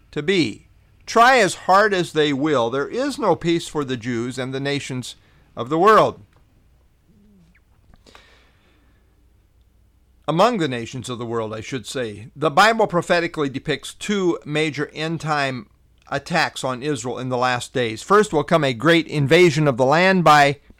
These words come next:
a coalition headed up by Russia from the far north, as seen in Ezekiel thirty-eight and thirty-nine. And then, with Armageddon, when that breaks out, the whole world will rally against Jerusalem.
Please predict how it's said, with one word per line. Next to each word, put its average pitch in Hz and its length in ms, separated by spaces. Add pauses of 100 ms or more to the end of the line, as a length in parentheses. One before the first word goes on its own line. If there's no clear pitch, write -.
(180)
a 156 100
coalition 202 600
headed 165 260
up 143 120
by 135 280 (180)
Russia 185 480
from 143 220
the 147 80
far 170 260
north, 143 340
as 147 120
seen 151 220
in 156 120
Ezekiel 139 400
thirty-eight 123 460
and 135 100
thirty-nine. 127 540 (760)
And 170 160
then, 247 580 (180)
with 196 160
Armageddon, 156 760 (1200)
when 135 140
that 202 240
breaks 151 320
out, 107 320 (240)
the 127 140
whole 196 340
world 143 340
will 131 120
rally 135 560 (180)
against 123 380
Jerusalem. 123 640